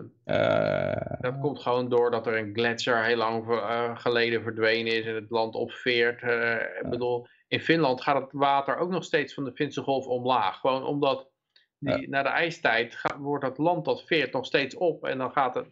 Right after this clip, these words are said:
Speaker 2: gaat het zeeniveau omlaag. Dus daar moet je wel allemaal rekening mee houden.
Speaker 1: Ja.
Speaker 2: Dus, eh, ja, ik geloof dat er geen enkele voorspelling is die zegt dat het zes jaar onder water staat, eh, Miami.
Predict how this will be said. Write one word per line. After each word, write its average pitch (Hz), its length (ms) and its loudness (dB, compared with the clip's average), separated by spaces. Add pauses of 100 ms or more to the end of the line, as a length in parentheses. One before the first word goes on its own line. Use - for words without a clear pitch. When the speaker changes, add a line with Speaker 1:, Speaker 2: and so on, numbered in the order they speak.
Speaker 2:
gaat 139 200 -4
het 120 120 -4
zeeniveau 143 480 0
omlaag. 113 420 0 (400)
Dus - 100 -14
daar 147 100 2
moet 160 120 2
je 151 80 2
wel 151 140 4
allemaal 139 240 0
rekening 147 360 0
mee 127 100 2
houden. 110 460 0 (580)
Speaker 1:
Ja. - 140 2
Speaker 2:
Dus, - 160 0
eh, 117 380 0 (220)
ja, 104 260 -2
ik 95 300 -14
geloof 127 160 0
dat 123 220 0
er 131 180 -2
geen 131 160 2
enkele 135 220 0
voorspelling 127 400 0
is 123 140 -4
die 123 120 -6
zegt 117 200 0
dat 120 120 2
het 113 100 -10
zes 120 240 2
jaar 113 200 4
onder 117 200 2
water 120 320 0
staat, 107 400 -2
eh, 107 160 0
Miami. 98 560 -2